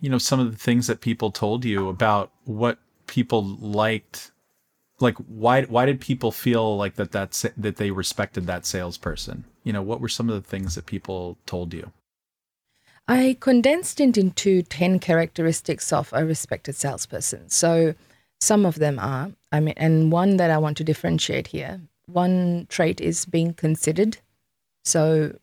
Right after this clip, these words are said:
Speaker 2: sometimes, uh, if you're just, you know,
Speaker 1: Okay.
Speaker 2: shooting from your hip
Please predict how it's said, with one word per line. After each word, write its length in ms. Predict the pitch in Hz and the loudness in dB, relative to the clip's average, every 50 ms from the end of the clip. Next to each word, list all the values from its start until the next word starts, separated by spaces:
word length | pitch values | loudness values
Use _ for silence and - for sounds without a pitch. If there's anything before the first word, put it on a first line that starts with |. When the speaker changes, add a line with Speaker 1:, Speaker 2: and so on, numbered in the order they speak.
| _ _ _ | _ _ _
Speaker 2:
sometimes, 800 | - - - 147 147 147 - 151 143 143 165 160 156 - - 170 | -6 -4 -2 -2 -2 -2 -2 0 0 0 0 -2 -2 -4 -4 -4
uh, 200 | 165 156 151 - - | -2 -2 -4 -4 -6
if 180 | - 151 - - | -10 -10 -6 -6
you're 100 | 151 147 | -6 -4
just, 480 | - 160 147 127 - - - - - - _ - | -4 -4 -4 -4 -6 -8 -10 -12 -12 -12 _ -8
you 60 | 107 104 | -8 -6
know, 160 | - 110 101 | -6 -4 -6
Speaker 1:
Okay. 40 | - | -4
Speaker 2:
shooting 360 | 120 - - 151 151 151 139 | -4 -2 -2 -2 -2 -4 -6
from 200 | - - - 170 | -8 -10 -8 -6
your 100 | 160 151 | -4 -4
hip 280 | 143 139 151 160 160 | -2 0 0 -2 -2